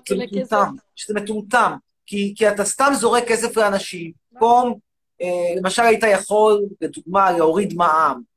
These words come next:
Speaker 1: כדי שמחירים ירדו ואנשים יקנו. היית יכול לתת מענק דיפרנציאלי, אבל סתם לזרוק כסף לכולם, וואלה, קח, מתנות, דמי חנוכה, הרי זה איך שאתה, אני אשלם אותם, אני ואתה נשלם אותם מהמיסים שלנו, אז על מי אתה עובד?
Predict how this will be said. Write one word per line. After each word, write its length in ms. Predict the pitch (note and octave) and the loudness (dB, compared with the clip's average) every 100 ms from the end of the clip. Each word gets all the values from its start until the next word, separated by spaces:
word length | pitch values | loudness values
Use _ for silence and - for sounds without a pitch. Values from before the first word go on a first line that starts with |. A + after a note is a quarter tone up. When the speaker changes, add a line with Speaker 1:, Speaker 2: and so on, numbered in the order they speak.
| _ _ | _ _
Speaker 1:
כדי 140 | - E3 | -10 -8
שמחירים 500 | F#3 E3+ F#3+ G#3 G3+ | -8 -6 -2 -2 -2
ירדו 380 | F#3 - G3 F3 | -4 -2 -4 0
ואנשים 440 | D#3+ D3+ D3 F3 | 0 0 -6 -10
יקנו. 440 | E3 - D#3 D3 B2 - _ - | -12 -14 -12 -10 -10 -14 _ -2
היית 220 | F3 G#3 | 0 2
יכול 400 | A3+ G#3 - G#3 | 2 2 2 2
לתת 220 | G3+ G#3 G3+ | 2 -2 -2
מענק 300 | G3 G3+ F#3+ | 0 0 -2
דיפרנציאלי, 440 | G3+ F#3+ F#3+ F#3 | -8 -8 -2 0
אבל 160 | F3 E3+ | 0 -4
סתם 280 | - C4+ D4+ | 0 2 2
לזרוק 360 | A3+ A#3 C4 - | 0 2 2 2
כסף 280 | B3 A#3+ A#3+ | 0 0 -6
לכולם, 520 | G3 - F3+ B3+ C4+ G3 | -8 -4 2 2 2 2
וואלה, 380 | A#3 C4+ A3+ | 2 4 2
קח, 340 | - C4 C#4+ - | 2 2 2 2
מתנות, 480 | F3+ F#3 F3+ B3 B3+ | -2 -2 0 2 0
דמי 180 | G#3 F#3+ | -2 -4
חנוכה, 500 | G#3 B3 C4 B3+ G3 G3 G3 | 0 0 0 0 -2 -2 -4
הרי 100 | A3 | 0
זה 100 | C4 D#4 | 2 0
איך 80 | |
שאתה, 420 | - - C#4+ C#4+ C#4 | -2 -2 2 4 4
אני 140 | D4 | 0
אשלם 340 | C4+ C4+ D4 | 2 4 4
אותם, 260 | C4+ A3 F#3 | 2 2 0
אני 180 | G#3 B3+ | 0 2
ואתה 200 | B3 B3 | 0 0
נשלם 280 | A3+ A3+ A3 | -4 -4 -4
אותם 140 | A3 | -2
מהמיסים 440 | G#3+ G#3 G3+ A3+ G#3+ | 0 -2 -4 -8 -8
שלנו, 340 | G3+ D#3+ C#3+ | -6 -6 -4
אז 80 | C#3 | -6
על 80 | C#3+ | -6
מי 120 | F#3 | -4
אתה 160 | G#3 D#3 | -2 -2
עובד? 360 | B2+ - A2 | -4 -10 -14